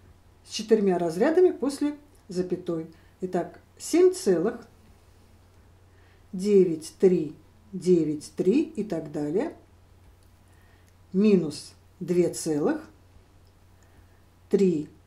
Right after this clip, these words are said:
девять, три, девять и так далее.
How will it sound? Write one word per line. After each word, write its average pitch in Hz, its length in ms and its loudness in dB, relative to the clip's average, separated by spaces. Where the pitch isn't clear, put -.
девять, 156 640 -2
три, 156 360 -4
девять 285 540 0
и 202 80 -10
так 311 280 -4
далее. 156 520 -8